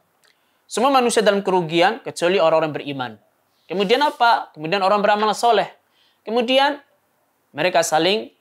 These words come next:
memberikan wasiat, saling memberikan nasihat. Kemudian mereka bersabar. Nah, jadi empat permasalahan tadi tercakup di dalam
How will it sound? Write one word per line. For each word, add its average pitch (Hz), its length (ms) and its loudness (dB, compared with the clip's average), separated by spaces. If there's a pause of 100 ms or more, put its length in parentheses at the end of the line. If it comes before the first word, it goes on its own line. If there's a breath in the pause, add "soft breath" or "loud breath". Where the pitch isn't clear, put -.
(160)
memberikan 165 640 -2 (480)
wasiat, 185 640 2
saling 185 320 -2
memberikan 208 320 -2
nasihat. 214 480 0 (160)
Kemudian 160 400 -2
mereka 156 240 -4
bersabar. 123 640 -8 (1300)
Nah, 107 160 -20
jadi 214 240 0
empat 220 80 2
permasalahan 185 480 0
tadi 180 240 0
tercakup 196 480 -4
di 175 80 -2
dalam 165 400 2